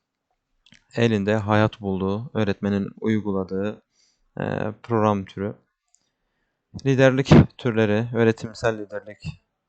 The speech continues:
karşımıza çıktı. Bunlarla ilgili liderlik türlerine bakılması gerektiğini vurguladı. Şimdi burada biz detaylı bilgi veremiyoruz ama siz orada liderlik türlerinde anahtar kelimelerle belki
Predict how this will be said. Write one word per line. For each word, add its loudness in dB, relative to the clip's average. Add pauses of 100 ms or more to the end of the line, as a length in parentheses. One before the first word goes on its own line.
karşımıza -8
çıktı. -8
Bunlarla -6
ilgili -10
liderlik -4
türlerine -8
bakılması -14
gerektiğini -12
vurguladı. -10 (420)
Şimdi -4
burada 0 (440)
biz -2
detaylı 2
bilgi -2
veremiyoruz -2
ama -4
siz -18 (200)
orada -4
liderlik -2
türlerinde -6 (180)
anahtar -2
kelimelerle -4
belki -10